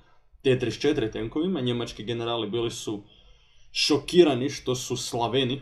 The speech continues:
uspjeli proizvesti takav tenk, e, to su zapisali u svoje dnevnike mnogi od njemačkih, e, pukovnika. No, da, zapravo, e,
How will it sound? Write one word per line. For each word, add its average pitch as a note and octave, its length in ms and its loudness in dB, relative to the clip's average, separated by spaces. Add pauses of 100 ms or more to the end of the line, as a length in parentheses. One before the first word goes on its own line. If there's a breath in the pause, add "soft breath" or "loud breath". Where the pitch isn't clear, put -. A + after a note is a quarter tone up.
(100)
uspjeli A#2+ 460 -4 (100)
proizvesti B2+ 560 0
takav G#2 320 -6
tenk, B2 280 -6
e, A2+ 480 -8 (180)
to - 100 -6
su A2+ 140 -6
zapisali G#2+ 520 -6
u G2+ 40 -8
svoje A2+ 240 -4
dnevnike B2+ 500 -2
mnogi A2 320 -6
od G2+ 100 -4
njemačkih, G#2 720 -10
e, G#2 60 -8 (160)
pukovnika. G#2 540 -6 (1300)
No, C3+ 360 -2 (840 loud breath)
da, F3+ 240 6
zapravo, D#3 680 2
e, B2+ 200 2